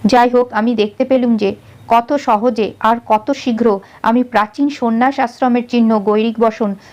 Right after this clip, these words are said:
ধারণ করার সুযোগ পাব। একদিন সকালে দ্বারকার সঙ্গে কথা বলতে বলতে টের পেলুম যে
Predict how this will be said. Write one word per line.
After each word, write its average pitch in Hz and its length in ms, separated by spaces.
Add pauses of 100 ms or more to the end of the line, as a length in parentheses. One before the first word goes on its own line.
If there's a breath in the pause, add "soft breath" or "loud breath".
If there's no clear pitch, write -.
(140)
ধারণ 202 340
করার 214 240
সুযোগ 190 420
পাব। 185 260 (840)
একদিন 240 420
সকালে 226 460
দ্বারকার 214 400
সঙ্গে 269 320
কথা 196 260
বলতে 262 260
বলতে 262 280
টের 202 240
পেলুম 262 320
যে 220 180